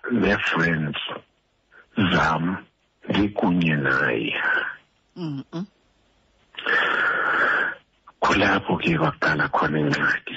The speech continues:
Speaker 1: sis.
Speaker 2: So, ku, ku last year ke ngoku u,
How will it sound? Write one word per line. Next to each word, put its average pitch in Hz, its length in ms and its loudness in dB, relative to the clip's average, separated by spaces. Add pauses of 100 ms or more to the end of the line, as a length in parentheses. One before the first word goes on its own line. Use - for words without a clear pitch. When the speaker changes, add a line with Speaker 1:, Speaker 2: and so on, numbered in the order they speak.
(120)
Speaker 1:
sis. - 260 0 (2500)
Speaker 2:
So, 190 220 -2
ku, 202 200 0
ku 208 120 -4
last 214 340 -2
year 180 100 -2
ke 165 120 -6
ngoku 151 440 -4
u, 185 320 0